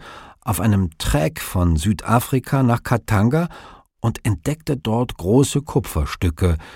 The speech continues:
in Form eines Andreaskreuzes, die in der Region als Zahlungsmittel verwendet wurden.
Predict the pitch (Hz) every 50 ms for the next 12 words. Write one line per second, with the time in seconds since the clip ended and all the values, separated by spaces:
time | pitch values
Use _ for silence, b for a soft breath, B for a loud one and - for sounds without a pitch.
0 | B B B B B _ - 92 82 78 - - - - 123 135 160 190 202 175
1 | - - _ - 127 135 135 131 - - - - 107 98 82 - 87 113 151 160
2 | 117 80 - - - - - 92 - - - - - - - - - - - _
3 | _ _ _ _ _ _ _ _ _ _ _ _ _ _ - 76 - 76 76 78
4 | 76 73 82 73 78 95 101 104 117 123 127 127 B B B B _ _ - 139
5 | - - - - - - 180 165 117 80 73 76 - - 82 78 - - 71 -
6 | 82 78 76 78 76 71 73 71 - 78 73 65 - 71 69